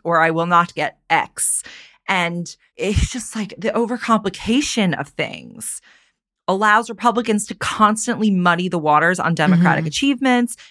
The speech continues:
Speaker 1: It allows them to be like, "Hunter Biden," you know,
Speaker 2: <laughs>
Speaker 1: like,
Speaker 2: Right.
Speaker 1: eh, you know, who cares? Like, so I just think simple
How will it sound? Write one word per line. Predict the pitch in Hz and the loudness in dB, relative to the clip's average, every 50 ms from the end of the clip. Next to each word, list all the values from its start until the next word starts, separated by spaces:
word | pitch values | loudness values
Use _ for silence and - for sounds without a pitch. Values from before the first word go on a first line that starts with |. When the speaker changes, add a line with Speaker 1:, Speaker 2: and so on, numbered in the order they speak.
| _ _ _ - | _ _ _ -6
Speaker 1:
It | 180 175 - - - | -6 -6 -6 -6 -4
allows | 170 170 156 147 143 147 143 156 147 - | -2 0 2 4 4 4 4 0 -2 -2
them | 160 147 147 147 147 | -2 -2 -2 -2 -8
to | - - 180 156 | -8 -6 -6 -2
be | 147 160 156 | -2 -2 0
like, | 156 165 196 | 0 -2 0
"Hunter | 254 427 440 440 480 | -2 -2 0 0 2
Biden," | 247 302 277 294 320 277 240 185 160 123 143 | 2 2 2 2 2 0 -2 -6 -6 -8 -8
you | 190 226 247 | -6 -4 -2
know, | 233 220 214 226 233 214 | 0 2 2 2 2 2
Speaker 2:
<laughs> | 208 | 2
Speaker 1:
like, | 220 214 - | 0 2 2
Speaker 2:
Right. | 196 - - 180 - 143 143 101 - | 2 2 2 2 0 0 -2 -4 -6
Speaker 1:
eh, | 107 - _ _ | -12 -18 _ _
you | _ 233 262 311 | _ -4 -2 -2
know, | 294 - 185 | 0 0 -2
who | - - 370 | 0 0 0
cares? | - - 370 339 320 - | 0 0 -2 -2 -2 -2
Like, | - 277 - - - - - - - - - | -2 -4 -6 -6 -20 -20 -20 -20 -20 -14 -10
so | - - 320 302 302 294 269 - - _ _ _ _ _ _ _ - | -4 2 4 4 4 4 2 -4 -8 _ _ _ _ _ _ _ 0
I | 247 277 | 2 2
just | 247 320 339 - - | 2 0 -6 -6 0
think | - 226 196 - - - _ _ _ _ _ _ _ - | 2 2 2 2 -4 -10 _ _ _ _ _ _ _ -8
simple | - - - - - 233 233 220 226 247 240 233 233 233 226 226 | -4 -2 0 2 2 2 0 0 0 0 2 2 2 2 0 _